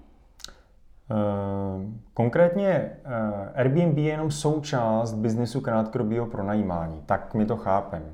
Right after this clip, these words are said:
protože děláme i dlouhodobý pronajímání a jsme schopni to srovnávat.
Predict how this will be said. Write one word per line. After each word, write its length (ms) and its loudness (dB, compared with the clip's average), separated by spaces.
protože 400 -2
děláme 320 0
i 100 -4
dlouhodobý 500 -2
pronajímání 760 -2
a 140 0
jsme 220 -2
schopni 380 -2
to 100 0
srovnávat. 800 -2